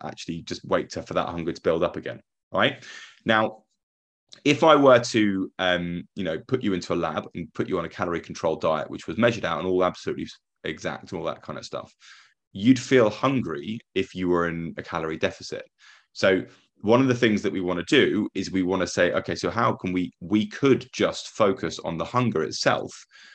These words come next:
rather than the, um, the actual, all the admin of getting to that point, and actually use that as a tool rather than jumping straight to the more sort of rigorous and strict, restrictive way of controlling things, the external restrictions,"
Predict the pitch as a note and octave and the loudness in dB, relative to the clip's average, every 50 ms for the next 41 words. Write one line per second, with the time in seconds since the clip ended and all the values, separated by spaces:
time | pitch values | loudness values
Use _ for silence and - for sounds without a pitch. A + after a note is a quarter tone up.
0 | _ _ - - F#2 G#2 G#2+ A#2+ A2+ F2 F2 D#2 D#2 E2 - - - - F2+ E2+ | _ _ -4 2 4 6 6 6 4 4 2 0 0 -2 -6 -6 -2 0 0 0
1 | D#2+ D#2+ D#2+ D#2 E2+ E2+ - _ _ _ - - F2+ F2 F2 E2+ E2+ E2 - - | 0 -2 -4 -6 -8 -10 -14 _ _ _ -4 -2 0 0 0 -2 -4 -6 -8 -10
2 | _ - F#2 F2+ F2 E2+ E2+ E2 D2 - F#2+ F#2+ F#2 - - - - F2+ E2+ E2+ | _ 0 2 2 2 0 -2 -6 -6 -2 0 0 0 0 -4 -4 -2 -2 -2 0
3 | - G2 F#2+ F2+ E2+ F2 F2+ F2+ - - F2 E2+ E2 D#2 - F#2+ F2+ F2 E2 D#2+ | 0 -2 -2 0 2 2 0 0 -2 -4 -6 -8 -6 -2 0 0 0 0 -2 -6
4 | D#2 - E2+ D#2+ - - - - G2+ D#2+ C#2+ B1+ - - - _ - - _ _ | -8 -6 -6 -6 -8 -8 -6 -4 -4 -4 -4 -6 -12 -18 -20 _ -20 -20 _ _
5 | _ - F#2+ F#2+ D2 - - F#2 F#2 F2 F2+ F2 D#2+ D#2 - A#2+ A#2 - F#2+ E2+ | _ -2 -2 -2 -2 -2 -2 -2 -2 0 0 -2 -2 0 0 2 2 2 0 -2
6 | E2 D#2 - - D#2+ C#2 C#2 - C3+ D#3 - _ _ _ - F#2+ F#2 F2+ E2 F2+ | -4 -8 -8 -6 -6 -4 -4 -4 -6 -6 -8 _ _ _ 0 2 2 2 2 0
7 | F2 D#2+ F#2+ F2+ D#2+ - F2+ D#2+ - - - F#2 F2 E2 - - - - E2+ D#2+ | -2 0 0 0 0 -2 -6 -6 -6 -4 0 0 0 0 0 -6 -8 -4 -4 -2
8 | D#2+ D#2+ D2+ - - F2 E2+ E2+ E2 D#2+ D#2+ D#2 - - - _ _ - - G2 | -2 -2 -6 -6 -6 -6 -4 -2 -2 -2 -4 -6 -8 -16 -20 _ _ -6 -4 -4
9 | E2+ D#2 - E2 G#2 G#2 G2 F#2 F2 E2+ D#2+ - - - - F2 E2 D#2+ D#2 - | -4 -4 -2 0 2 2 2 2 0 0 0 -4 -8 -8 -6 -6 -4 -4 -4 -4
10 | - - - G#2+ F#2+ - - - - - - _ _ - - - - C3+ A#2+ - | -4 -2 2 2 2 2 2 -4 -12 -14 -14 _ _ -12 -8 -4 0 0 0 0
11 | - - E2+ C#2+ C2+ - - _ _ _ - - F2+ E2 C#2 C2 - - - - | 0 -2 -2 -2 -4 -10 -20 _ _ _ -2 2 2 2 2 0 -4 -4 -2 2
12 | F2 D2 C2 - - - B1 B1 - - F2+ - - - - G2 F#2+ F#2 F2+ E2+ | 2 2 2 0 -6 -8 -8 -6 0 0 0 0 0 2 4 4 6 6 4 4
13 | D2+ E2 - - - - - - - - - - - | 2 0 -2 -2 -4 -4 -4 -6 -10 -10 -12 -14 -16